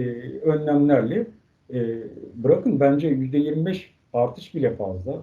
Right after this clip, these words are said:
Yani, e, sabitlenmesi gerekir. Olduğu yerde sabitlenmesi ve kontrolünün sıkı yapılması gerekir. Yani burada,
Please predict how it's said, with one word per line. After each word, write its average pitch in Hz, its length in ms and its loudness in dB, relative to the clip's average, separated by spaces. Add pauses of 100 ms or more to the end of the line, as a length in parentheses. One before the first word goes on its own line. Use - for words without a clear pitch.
(140)
Yani, 113 240 -4
e, - 500 -14
sabitlenmesi 135 720 2
gerekir. 107 420 -2 (300)
Olduğu 120 280 -2
yerde 110 300 4
sabitlenmesi 98 880 -8 (300)
ve 143 160 6
kontrolünün 147 520 -2
sıkı - 280 -8
yapılması 98 480 -4
gerekir. 95 360 -12 (480)
Yani 113 220 -2
burada, 127 360 6